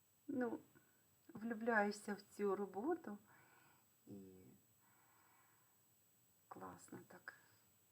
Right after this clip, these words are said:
ще по ній пробігтися. Не хочеться, щоб вона вже завершалася.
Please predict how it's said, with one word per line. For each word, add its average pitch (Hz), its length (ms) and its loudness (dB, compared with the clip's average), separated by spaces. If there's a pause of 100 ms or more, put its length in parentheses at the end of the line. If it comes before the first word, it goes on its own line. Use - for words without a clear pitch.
(220)
ще - 240 -8
по 185 160 -8
ній 185 220 -6
пробігтися. 180 1080 -8 (680)
Не 220 100 4
хочеться, 202 440 -2
щоб - 240 -8
вона 190 240 2
вже 180 180 -2 (100)
завершалася. 175 960 -4